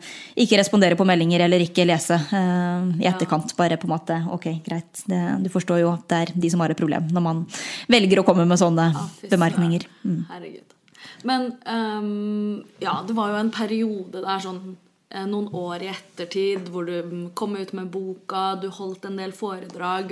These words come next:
Speaker 2: var på noen T V-shows. Ehm, følte du at du, eller var du redd for å bli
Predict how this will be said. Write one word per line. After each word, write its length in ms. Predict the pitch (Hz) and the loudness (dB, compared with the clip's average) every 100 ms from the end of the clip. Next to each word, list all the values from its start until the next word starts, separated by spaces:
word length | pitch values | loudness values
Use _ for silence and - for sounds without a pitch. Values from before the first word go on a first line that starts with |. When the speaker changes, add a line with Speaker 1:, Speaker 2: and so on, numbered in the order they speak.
| 185 | -8
Speaker 2:
var 220 | 180 180 180 | -6 -6 -6
på 100 | - | -6
noen 220 | 196 196 202 | -6 -4 -4
T 100 | 214 | -4
V-shows. 640 | 175 170 - 190 202 202 - - - - - _ - | -6 -8 -6 -6 -4 -8 -12 -18 -20 -20 -20 _ -8
Ehm, 600 | 202 196 196 196 196 202 _ _ _ _ _ 190 - - _ _ _ _ _ _ _ _ _ - | -6 -4 -4 -6 -8 -12 _ _ _ _ _ -16 -16 -20 _ _ _ _ _ _ _ _ _ -18
følte 640 | - 262 185 170 - 170 | -4 -2 -2 -6 -10 -6
du 140 | 185 190 196 196 _ _ _ _ _ _ | -2 -2 -4 -8 _ _ _ _ _ _
at 160 | - - - | -12 -12 -16
du, 480 | - 185 185 180 185 185 - - | -6 -2 -2 -2 -6 -8 -16 -14
eller 200 | 185 185 | -6 -4
var 100 | 185 | -2
du 120 | 190 196 | -2 -2
redd 240 | 160 156 | -4 -8
for 160 | - 180 | -10 -6
å 120 | 180 165 | -6 -6
bli 360 | 170 165 170 | -6 -2 -4